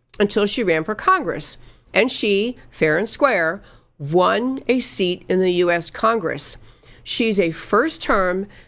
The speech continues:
Democrat congresswoman from the state of New York.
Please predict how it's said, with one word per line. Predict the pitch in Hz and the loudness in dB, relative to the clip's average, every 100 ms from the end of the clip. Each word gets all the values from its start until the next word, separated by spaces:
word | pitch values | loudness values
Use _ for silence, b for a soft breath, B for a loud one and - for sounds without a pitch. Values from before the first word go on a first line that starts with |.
| - | -8
Democrat | 151 190 240 - 247 269 - | 0 2 0 0 0 0 -2
congresswoman | 226 196 170 165 - 156 151 165 B B _ | 0 0 0 -2 0 0 0 -2 B B _
from | 185 | 0
the | 208 | 0
state | 208 196 170 | 2 2 2
of | 175 | 0
New | 170 | 0
York. | 170 185 190 - - | 2 2 2 -2 -8